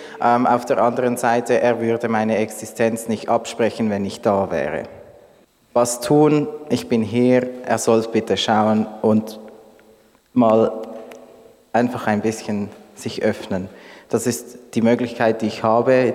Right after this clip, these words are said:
die Energie, die ich habe, weil ich habe die Energie nicht. Und darum ist es auch ein Appell an alle privilegierten Personen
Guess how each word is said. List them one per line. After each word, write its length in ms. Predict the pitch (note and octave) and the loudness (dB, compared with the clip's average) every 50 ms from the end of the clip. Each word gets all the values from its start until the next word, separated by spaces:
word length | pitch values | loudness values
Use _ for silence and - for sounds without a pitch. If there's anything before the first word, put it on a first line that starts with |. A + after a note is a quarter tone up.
| - | 0
die 100 | - A#2 | 2 4
Energie, 460 | G#2 A2 A2 A2 G#2 - - B2 B2 B2+ | 4 4 4 4 2 0 -2 -2 -2 0
die 140 | B2 C3 | 0 -2
ich 200 | C3 B2+ - - | -4 -4 -4 -2
habe, 400 | B2 A#2+ A2+ A#2 A#2 B2 B2+ B2+ B2 - - - - - - - | 0 2 2 2 4 2 2 0 0 -4 -10 -12 -14 -16 -10 -4
weil 220 | - G#2 G#2+ G#2+ A2 | 0 2 2 2 2
ich 180 | A#2 - - | 0 -2 0
habe 140 | C3+ B2+ B2 - | 0 0 0 -2
die 80 | - G#2 | -4 -4
Energie 400 | A2 A2 A2 G2+ - - G#2 G2 | -2 -2 -4 -4 -6 -8 -8 -8
nicht. 440 | G2+ G2 G2+ - - - - - - - - - - - | -6 -8 -8 -10 -14 -18 -20 -20 -20 -20 -20 -18 -8 -4
Und 160 | B2 A#2+ - | -2 0 2
darum 380 | B2 A#2+ A#2 A#2 A#2 A2+ B2+ - - - - | 4 4 4 4 2 2 0 -2 -4 -8 -6
ist 180 | - A2+ - - | -6 -4 -4 -4
es 120 | B2 - | -2 0
auch 240 | - A2 A#2 A2+ - | 2 2 2 2 2
ein 180 | - - A2+ G#2+ | 0 0 2 2
Appell 560 | G#2+ A2+ A2 - - - C3 B2 A#2+ A2+ A2 | 2 0 -2 -4 -2 0 2 2 4 2 2
an 200 | - A2+ G#2+ - | 2 0 0 0
alle 260 | - B2 A#2 A2+ A2+ | 2 2 4 4 2
privilegierten 760 | G#2+ - A2+ G#2 G#2 G#2+ A2 A2 - A2+ A2+ A2 - - G#2 | 0 -2 -6 -6 -4 -6 -6 -4 -2 -2 -2 -2 -2 -6 -8
Personen 720 | - - - G2+ - - A#2+ A2+ A2 A2 A2 G#2+ G#2+ G#2 | -6 -6 -8 -6 -2 0 2 2 4 2 2 2 0 -2